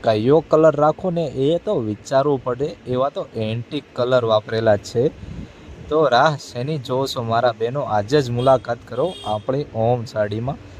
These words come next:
અને આવી નવી નવી સાડીનો તો આપણી પાસે ખજાનો છે. આ તો આપણે સેમ્પલ પૂરતી સાડી મૂકેલી છે.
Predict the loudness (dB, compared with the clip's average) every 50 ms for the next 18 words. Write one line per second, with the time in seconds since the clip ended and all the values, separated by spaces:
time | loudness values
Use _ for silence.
0 | -18 -18 -18 -12 -6 0 4 4 6 6 6 4 2 2 4 4 4 4 2 0
1 | 2 2 2 2 0 2 4 4 4 4 4 2 0 -2 -2 0 2 2 2 0
2 | -2 -4 -4 -6 -6 -6 -6 -8 -8 -10 -10 -8 -4 -4 -4 0 2 2 2 2
3 | 2 -2 -6 -4 -4 -4 -2 -2 -2 0 2 4 2 2 2 -2 -8 -10 -10 -8
4 | -8 -6 -6 -6 -8 -6 -4 -4 -4 -4 -4 -6 -8 -8 -6 -6 -8 -8 -4 -2
5 | 0 0 0 0 -2 -4 -4 -8 -10 -12 -8 -6 -6 -6 -6 -6 -8 -10 -10 -12